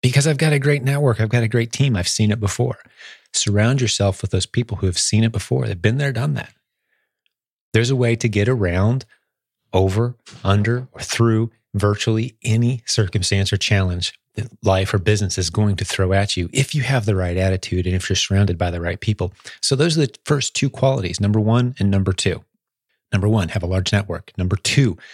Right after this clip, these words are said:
your attitude really matters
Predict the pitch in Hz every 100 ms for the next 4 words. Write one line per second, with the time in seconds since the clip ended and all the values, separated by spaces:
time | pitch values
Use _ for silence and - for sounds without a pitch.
0 | - _ _ 87 - 104 117 95 - 82
1 | 76 - _ _ _ _ _ - 92 110
2 | 139 135 90 - - _ _ _ 95 95
3 | 117 135 90 -